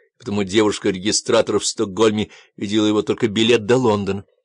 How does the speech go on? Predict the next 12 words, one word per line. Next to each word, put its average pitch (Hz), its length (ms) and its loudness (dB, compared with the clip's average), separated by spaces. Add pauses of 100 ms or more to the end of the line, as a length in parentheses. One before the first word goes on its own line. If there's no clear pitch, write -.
(800)
У 95 140 -4
транзитной 110 760 0
стойки 110 520 0
в - 80 -10
Хитроу 92 720 0 (260)
Сикоси - 600 -4
Цики - 320 -6
предъявил 104 360 -4
второй 139 480 4
билет 160 380 -4
до 92 120 -2
Лусаки, 107 760 -2